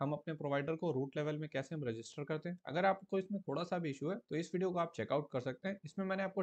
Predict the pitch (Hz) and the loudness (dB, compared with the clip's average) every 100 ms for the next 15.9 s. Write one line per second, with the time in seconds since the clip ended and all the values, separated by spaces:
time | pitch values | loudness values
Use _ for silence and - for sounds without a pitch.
0 | 135 117 180 196 190 175 156 - - 147 | 0 0 2 2 2 2 0 -2 0 0
1 | 160 190 196 - _ - 147 143 139 143 | 2 0 0 -4 _ -8 -2 4 4 4
2 | 165 - 175 165 170 175 - _ - - | 0 0 2 2 0 -4 -8 _ -20 2
3 | 156 151 120 127 135 165 160 160 160 165 | 4 4 2 0 0 -2 0 0 0 -4
4 | - - 175 180 143 143 180 185 - 180 | -6 2 4 4 6 6 4 -2 0 0
5 | 175 165 160 180 180 170 156 165 180 180 | 0 -4 -2 -2 -2 0 2 4 4 2
6 | 185 196 165 151 143 131 131 - 147 151 | 0 0 0 2 4 2 2 0 0 -2
7 | 147 127 143 139 131 117 127 139 160 156 | -4 -4 -4 -4 -2 4 4 4 0 -2
8 | 165 - 208 165 143 143 139 127 143 139 | -4 -2 0 2 0 2 2 4 4 4
9 | 123 175 196 135 156 135 175 190 127 - | 2 0 2 4 4 2 0 2 0 0
10 | - _ _ - 160 156 143 185 180 175 | -14 _ _ 2 4 6 6 6 0 -2
11 | 175 - 147 139 202 202 165 151 - 170 | -4 -2 -2 0 0 0 0 -2 -2 -2
12 | 165 151 143 131 - - 117 127 151 170 | -2 -2 0 0 -2 0 4 4 2 -2
13 | 160 - 139 143 143 120 120 123 160 151 | -2 -6 -4 -2 0 2 2 0 -2 -2
14 | 139 135 135 - 113 113 - 170 202 180 | -6 -4 -6 -4 -2 -2 2 4 4 2
15 | 185 185 180 170 202 202 127 120 110 | -2 -4 0 2 2 0 -2 -2 -4